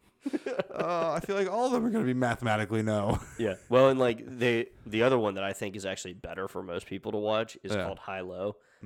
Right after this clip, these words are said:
Speaker 2: where they
Speaker 1: Mm.
Speaker 2: put all of the cheapest versions of a part onto a car and all of the most expensive versions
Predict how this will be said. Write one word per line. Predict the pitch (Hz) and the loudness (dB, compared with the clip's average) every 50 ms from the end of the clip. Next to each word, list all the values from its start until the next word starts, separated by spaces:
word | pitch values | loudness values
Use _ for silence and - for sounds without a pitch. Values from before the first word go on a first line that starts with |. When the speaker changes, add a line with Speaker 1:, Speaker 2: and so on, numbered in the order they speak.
| 95 101 107 110 | -14 -12 -10 -6
Speaker 2:
where | 107 107 104 | -2 0 0
they | 98 95 | 0 0
Speaker 1:
Mm. | 90 85 | -2 0
Speaker 2:
put | - 113 104 101 98 - _ _ - | 0 2 2 2 0 -4 _ _ -6
all | - 101 101 104 104 | 0 0 2 2 2
of | 101 95 92 | 0 -2 -6
the | 95 92 - _ _ - | -8 -10 -10 _ _ -10
cheapest | - - 208 208 - 143 - - | -8 -6 -6 -4 -4 -6 -6 -4
versions | - 113 98 98 101 - 98 98 98 95 | -4 -4 -4 -4 -4 -6 -10 -12 -12 -12
of | 82 95 | -12 -12
a | |
part | 92 - - 92 90 - - | -12 -8 -8 -8 -8 -6 -8
onto | 98 98 95 95 92 | -8 -8 -6 -6 -8
a | 92 | -8
car | - - 92 98 95 98 - - - | -8 -6 -6 -4 -4 -4 -6 -8 -8
and | 101 95 | -4 0
all | 95 104 104 | 2 2 2
of | 98 - | 2 0
the | 95 | -4
most | 98 92 95 - - | -8 -8 -8 -10 -12
expensive | - - - - 135 131 - 110 98 | -14 -14 -8 -6 -6 -6 -6 -10 -12
versions | 92 95 92 92 87 92 92 95 90 - | -10 -10 -10 -10 -12 -14 -16 -16 -18 -20